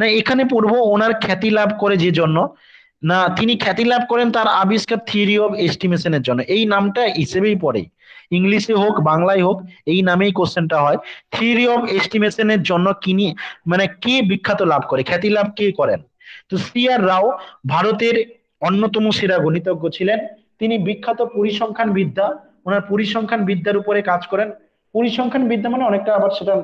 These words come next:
নাম্বার সিস্টেমের মধ্যেই পড়ে, তার মধ্যে আরো পরিমিতির পার্ট চলে আসে অনেকটা। তো পরিমি-, মেজারমেন্টের কাজ আর কি, সোজা কথা।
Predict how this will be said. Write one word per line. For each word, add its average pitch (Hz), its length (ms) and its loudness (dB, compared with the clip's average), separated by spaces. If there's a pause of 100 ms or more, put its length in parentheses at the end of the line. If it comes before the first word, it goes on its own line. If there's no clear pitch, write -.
নাম্বার 147 320 0
সিস্টেমের 196 460 -4
মধ্যেই 151 360 -2
পড়ে, 151 280 0 (420)
তার 190 140 0
মধ্যে 196 240 0
আরো 175 400 2 (340)
পরিমিতির 202 600 0
পার্ট 180 220 0 (220)
চলে 170 260 2
আসে 170 220 0
অনেকটা। 165 460 -2 (440)
তো 180 320 -2 (260)
পরিমি-, 226 360 2
মেজারমেন্টের 233 640 2
কাজ 170 240 0
আর 143 100 2
কি, 135 140 -4
সোজা 135 280 -2
কথা। 98 300 -6